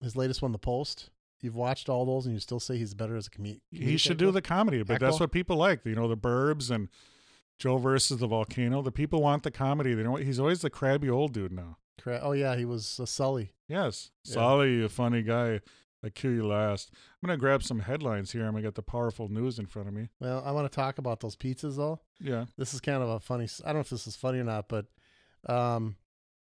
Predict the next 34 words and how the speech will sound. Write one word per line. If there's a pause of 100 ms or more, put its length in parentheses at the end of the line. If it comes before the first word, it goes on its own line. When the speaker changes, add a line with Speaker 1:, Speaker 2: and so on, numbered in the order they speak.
(280)
Speaker 1:
I
don't
know
if
you
heard
about
this, (1000)
but (280)
a
pilot
was
forced
to
make
an
emergency
landing (720)
after (100)
a
fright, (260)
fight
broke
out (640)
over
a
passenger
who
allegedly
could
not
stop
passing
gas.